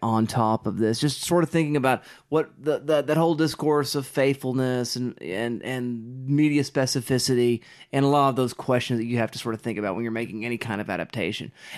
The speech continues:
And in this, the module of that adaptation or film adaptation, I'm thinking an entire course on adaptation,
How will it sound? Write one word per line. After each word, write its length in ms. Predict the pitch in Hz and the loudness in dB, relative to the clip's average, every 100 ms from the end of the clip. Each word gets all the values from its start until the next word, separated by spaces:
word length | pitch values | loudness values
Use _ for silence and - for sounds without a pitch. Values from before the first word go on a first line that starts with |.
| - 156 | -8 0
And 240 | 160 156 | 2 2
in 280 | 160 165 156 | 2 2 4
this, 260 | 156 147 | 4 2
the 340 | 135 151 151 143 | -2 2 4 4
module 540 | 151 202 294 180 156 | 2 2 2 4 2
of 220 | - 127 117 | 2 0 2
that 180 | 120 - | 0 2
adaptation 640 | 135 127 - 127 120 - | 0 0 -2 -2 -2 -2
or 80 | 120 | -6
film 260 | - 127 123 | -2 -2 0
adaptation, 600 | 110 90 123 113 110 110 | 0 -4 -4 -6 -4 -4
I'm 120 | 110 | -4
thinking 240 | 139 131 117 | -4 -4 -4
an 60 | |
entire 320 | 110 110 113 | -6 -4 -4
course 380 | 110 - 143 135 | -4 -6 -6 -4
on 100 | 120 | -6
adaptation, 640 | 98 73 - 90 110 95 | -6 -8 -6 -8 -6 -10